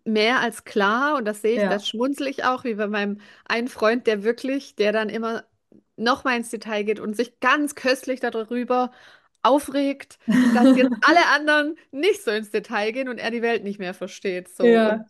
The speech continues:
Speaker 1: Und so gibt's
Speaker 2: <laughs>
Speaker 1: halt sehr eindeutige Menschen und eben auch ein bisschen eingeschränkter, wo du,
Speaker 2: Ja.
Speaker 1: wo es nicht ganz sicher ist, weil die vielleicht n-, auch alles so ein bisschen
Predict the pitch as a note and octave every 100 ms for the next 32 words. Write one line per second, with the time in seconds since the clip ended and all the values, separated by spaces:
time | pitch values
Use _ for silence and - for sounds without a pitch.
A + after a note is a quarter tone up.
0 | - C4+ C4 C#4+ C4+ C#4+ - A#3 A#3 A3+
1 | - _ _ _ _ _ _ - - A#3+
2 | A3+ A3+ A#3 B3+ C4 D#4 D#4 D#4+ E4 -
3 | C#4 D4 D4 D4 - A#3 - A3+ G#3+ -
4 | G3+ G#3 G#3 _ _ _ A3 G#3 A3 A3
5 | - F#3+ G3 - F3+ F3+ - F#3 F#3+ -
6 | F#3+ A#3+ A3 G3 F#3+ G3 G#3 A#3+ A#3+ G3
7 | G3+ F#3+ G3+ G#3 G#3 F#3+ G3 G3+ F#3+ G3
8 | G#3 G3 - - G3 G3 G3 F#3+ G3+ G3+
9 | G3 G3 - F#3